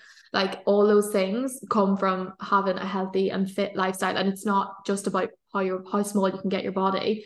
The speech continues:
Sometimes fat loss is actually very important for you to be healthy. So, for example, when you had gained all the weight and it was really important for you to drop that down, but now it's about, like,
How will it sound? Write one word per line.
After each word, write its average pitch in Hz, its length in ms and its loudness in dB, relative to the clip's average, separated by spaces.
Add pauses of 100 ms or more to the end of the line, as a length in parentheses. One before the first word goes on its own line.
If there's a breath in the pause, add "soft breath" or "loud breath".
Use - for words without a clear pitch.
(300 loud breath)
Sometimes 214 540 2 (160)
fat 196 180 6
loss 180 340 -2
is 190 120 -4
actually 190 400 -4
very 180 240 -2
important 190 460 -4
for 190 140 -2
you 180 220 -2
to - 80 0
be 196 220 2
healthy. 196 420 0
So, 190 180 -2
for 190 120 -4
example, 190 400 -2
when 185 160 -2
you 202 100 -2
had 185 160 -6
gained 190 220 -2
all 180 100 -2
the 185 60 -2
weight 185 140 2
and 185 120 -4
it 190 60 -8
was 190 160 -4
really 185 160 0
important 190 320 -6
for 202 60 -4
you 196 60 -2
to - 60 -14
drop 180 200 -2
that 190 140 -6
down, 190 220 2
but 190 160 -2
now 196 300 4
it's 190 140 -4
about, 190 240 -2
like, 180 200 -6